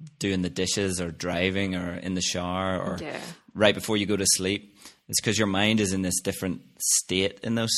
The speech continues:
Speaker 1: situations, and it's able to think in a different way, than when you're staring at the same problem for hours and hours and hours on end.
Speaker 2: Mm.
Speaker 1: So go out and buy a, you know,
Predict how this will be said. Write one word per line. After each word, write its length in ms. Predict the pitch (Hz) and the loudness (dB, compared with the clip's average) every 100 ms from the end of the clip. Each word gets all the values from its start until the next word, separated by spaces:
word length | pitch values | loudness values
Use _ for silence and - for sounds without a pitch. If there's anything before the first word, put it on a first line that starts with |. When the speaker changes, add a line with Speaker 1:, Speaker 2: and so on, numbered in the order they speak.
| - | -2
Speaker 1:
situations, 640 | 117 - 98 107 - 104 | -4 -2 0 0 0 -2
and 100 | 90 | -2
it's 140 | 87 95 | -2 -2
able 160 | 92 | -2
to 100 | 85 82 | -4 -6
think 240 | 90 90 87 | -4 -4 -4
in 100 | 90 | -6
a 60 | |
different 320 | 85 87 87 87 | -6 -8 -8 -6
way, 400 | 85 87 87 87 - - _ - | -2 -2 -2 -6 -20 -20 _ -2
than 220 | 104 92 | 0 2
when 200 | 92 92 | 0 0
you're 200 | 87 85 | -2 -2
staring 480 | - - 90 87 82 | -2 0 0 -2 -4
at 80 | - | -4
the 60 | |
same 240 | - 87 82 | -4 -2 -4
problem 440 | - 85 90 87 | -6 -4 -2 -4
for 440 | - 87 82 82 - _ _ | -4 -6 -6 -6 -8 _ _
hours 360 | 87 87 85 87 | -6 -4 -4 -6
and 80 | 85 | -6
hours 300 | 85 87 87 | -6 -6 -6
and 100 | 85 | -6
hours 240 | 85 87 | -6 -6
on 140 | 87 85 | -6 -4
end. 380 | 85 95 110 120 - - | -4 -2 -4 -6 -10 -10
Speaker 2:
Mm. 260 | 190 185 175 | -6 -4 -2
Speaker 1:
So 420 | 160 107 101 101 - - _ _ _ _ _ _ 113 98 | 4 6 4 0 -10 -20 _ _ _ _ _ _ -12 -2
go 200 | 117 117 | 6 8
out 120 | 127 | 8
and 160 | 110 | 6
buy 220 | 98 98 101 | 4 6 6
a, 200 | 92 87 85 - _ - | 4 0 -6 -16 _ -14
you 120 | - 104 | -4 -2
know, 180 | 82 | -2